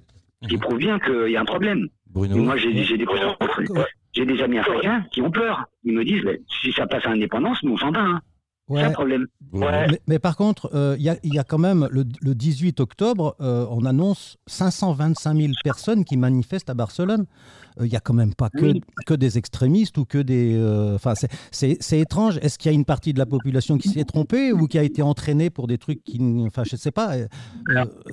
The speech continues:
Speaker 1: ah, oui, oui, oui, je comprends parfaitement. Je me suis posé la question moi-même. Alors, ce qui se passe, c'est qu'en fait, euh, on confond Barcelone et la Catalunya.
Speaker 3: Ah.
Speaker 1: La Catalunya est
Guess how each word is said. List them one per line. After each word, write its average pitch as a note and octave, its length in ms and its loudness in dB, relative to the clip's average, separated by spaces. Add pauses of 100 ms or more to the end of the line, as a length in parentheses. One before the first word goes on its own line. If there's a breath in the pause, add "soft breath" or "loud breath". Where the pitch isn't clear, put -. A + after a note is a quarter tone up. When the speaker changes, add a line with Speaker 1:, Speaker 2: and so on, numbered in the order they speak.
(300)
Speaker 1:
ah, C3 140 -2 (120)
oui, G#3+ 160 2
oui, G#3 240 2
oui, - 80 -2
je - 120 -2
comprends - 300 -4
parfaitement. C#3 480 -2
Je - 100 -2
me G#2 100 0
suis - 100 0
posé C3 200 0
la - 100 0
question - 260 0
moi-même. G#2+ 340 0 (540 loud breath)
Alors, F#2+ 200 -2
ce - 60 -4
qui F3+ 120 0
se - 80 -2
passe, C3 260 -2
c'est G#2+ 120 -2
qu'en G2+ 200 -4
fait, G3+ 240 -2 (100)
euh, A2+ 300 0 (180)
on A2+ 120 -2
confond C#3+ 320 -2
Barcelone D3+ 640 0
et B2+ 60 -2
la C3 100 0
Catalunya. G2 520 -2 (280 loud breath)
Speaker 3:
Ah. B2+ 120 -4
Speaker 1:
La B2+ 80 2
Catalunya D3 580 0
est - 140 -2